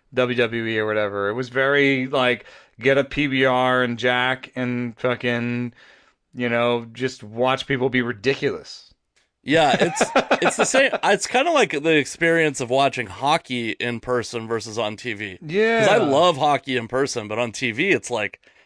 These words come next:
Speaker 2: there's just too much going on. I can't really figure out it, that, like, you don't get any of the, uh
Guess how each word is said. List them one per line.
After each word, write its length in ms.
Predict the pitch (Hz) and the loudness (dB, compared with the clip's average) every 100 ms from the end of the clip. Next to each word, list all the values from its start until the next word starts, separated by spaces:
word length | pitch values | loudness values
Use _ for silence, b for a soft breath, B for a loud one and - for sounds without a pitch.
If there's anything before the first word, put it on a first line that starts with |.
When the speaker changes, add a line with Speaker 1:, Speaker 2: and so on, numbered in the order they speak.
| b - | b -6
Speaker 2:
there's 120 | 220 | -4
just 160 | 214 - | -4 0
too 120 | 165 | 2
much 220 | 143 - | 2 0
going 280 | 131 117 107 | -2 -2 0
on. 320 | 151 160 160 | 2 4 2
I 40 | 131 | 0
can't 220 | 147 107 | -2 -2
really 180 | 123 107 | -2 -2
figure 300 | 143 123 123 | -2 0 2
out 240 | 139 135 | 4 2
it, 140 | 117 | -2
that, 160 | - 123 | -4 -2
like, 220 | 127 - | -2 -2
you 60 | 139 | 0
don't 140 | 160 | 0
get 120 | 120 120 | 0 0
any 280 | 139 156 143 | 2 2 4
of 240 | 127 107 | 2 0
the, 240 | 117 117 | -2 0
uh 300 | 107 104 95 | 0 -2 -6